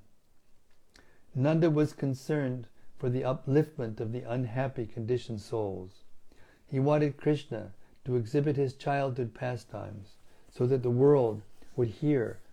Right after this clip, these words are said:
and recite them and regain the taste of love of God.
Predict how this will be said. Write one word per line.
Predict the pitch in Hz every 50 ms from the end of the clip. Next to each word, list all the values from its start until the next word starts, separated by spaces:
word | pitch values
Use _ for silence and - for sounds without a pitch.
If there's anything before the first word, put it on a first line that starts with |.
| - - -
and | 123 117 113
recite | 117 117 - - 151 139 135 127 131 -
them | 120 104 95 95 98 98 - - - - - - - - -
and | 127 120 117 117
regain | 117 110 104 110 123 127 135 135 127 117
the | 113
taste | 107 - - - - 135 131 123 104 - - - - - - - - - - - - -
of | - 107 107 110
love | 117 113 101
of | 110 101 101 104
God. | 107 110 104 101 95 92 92 90